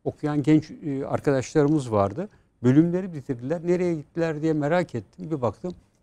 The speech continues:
e, hepsi hiç ilgisi olmayan yerlere gitmişler. Halbuki devlet onları ikişer yıl burada eğitim görsün diye gönderdiler. Yani ama,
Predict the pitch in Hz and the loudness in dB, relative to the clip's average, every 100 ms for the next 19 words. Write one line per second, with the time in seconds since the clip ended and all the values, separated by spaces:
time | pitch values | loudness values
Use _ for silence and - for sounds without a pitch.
0 | - 135 131 120 180 - 170 170 160 131 | -6 -4 -4 -2 -4 -4 -8 -8 -8 -10
1 | 143 170 143 110 156 190 180 180 175 135 | -10 -10 -8 -8 -8 -8 -10 -6 -6 -6
2 | _ - 113 127 135 147 139 139 165 160 | _ -10 -6 -6 -8 -6 -2 0 -2 -2
3 | 151 165 165 - 180 151 175 - _ _ | -2 -2 -6 -6 -2 0 -2 -4 _ _
4 | - 143 156 170 - 202 180 170 - 208 | -6 0 4 4 4 2 4 2 0 0
5 | 175 131 117 110 101 104 165 - _ _ | 0 2 2 2 0 -2 -8 -10 _ _
6 | _ _ _ _ _ _ - 127 123 123 | _ _ _ _ _ _ -10 -8 -6 -10
7 | - 123 160 | -10 -8 -8